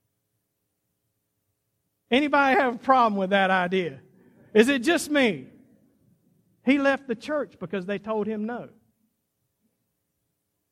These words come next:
Because his idea to him was that important, right? That's why.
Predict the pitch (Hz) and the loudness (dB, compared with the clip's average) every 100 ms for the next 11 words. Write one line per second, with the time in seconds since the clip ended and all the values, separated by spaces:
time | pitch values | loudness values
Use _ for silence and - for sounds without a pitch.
0 | _ _ 208 285 262 208 359 381 339 320 | _ _ -2 0 -2 0 0 0 0 2
1 | 302 285 311 269 269 254 349 269 240 226 | 0 -2 -4 -4 -2 -2 -2 -2 -2 -4
2 | 175 233 247 247 247 214 294 254 156 - | 0 2 2 0 -4 -4 -4 -4 -6 -16
3 | _ _ - 175 214 262 _ _ _ _ | _ _ -8 -4 -4 -6 _ _ _ _
4 | _ _ _ _ 262 277 311 370 254 | _ _ _ _ -2 -2 -4 -6 -8